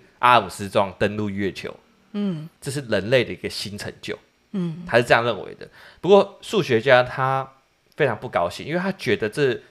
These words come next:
Speaker 1: 他们在做的事情就像是上帝在做的事情。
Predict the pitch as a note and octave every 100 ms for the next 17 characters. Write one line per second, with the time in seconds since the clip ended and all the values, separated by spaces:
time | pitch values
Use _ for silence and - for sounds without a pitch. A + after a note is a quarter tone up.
0 | - - D#3+ B2+ C3 E3+ G2+ - F2+ A2+
1 | A2+ G2+ - - F#2+ G2 F2+ F2 F#2 -
2 | - -